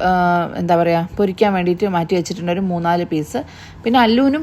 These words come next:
ഇത് ഭയങ്കര ഇഷ്ടമാണ് കേട്ടോ, ഈ മാന്തം മുളകിട്ട് കഴിഞ്ഞാൽ അവന് ഭയങ്കര ഇഷ്ടമാണ്. അപ്പോൾ ഞാൻ കുറച്ച് ചെറിയുള്ളിയൊക്കെ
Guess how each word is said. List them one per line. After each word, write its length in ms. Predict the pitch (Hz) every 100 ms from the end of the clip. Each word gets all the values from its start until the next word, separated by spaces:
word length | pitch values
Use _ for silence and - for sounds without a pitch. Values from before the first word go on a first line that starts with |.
| 247
ഇത് 80 | 202
ഭയങ്കര 260 | 196 185 190
ഇഷ്ടമാണ് 320 | 175 - 185
കേട്ടോ, 160 | 175 185
ഈ 60 |
മാന്തം 400 | 185 175 170 185 175
മുളകിട്ട് 340 | 170 180 175
കഴിഞ്ഞാൽ 340 | 170 160 165 165
അവന് 140 | 170
ഭയങ്കര 380 | 185 160 160 156 156
ഇഷ്ടമാണ്. 320 | - 160 160 247 - - -
അപ്പോൾ 160 | - 196
ഞാൻ 100 | 190
കുറച്ച് 240 | 185 185 190
ചെറിയുള്ളിയൊക്കെ 460 | 190 180 190 180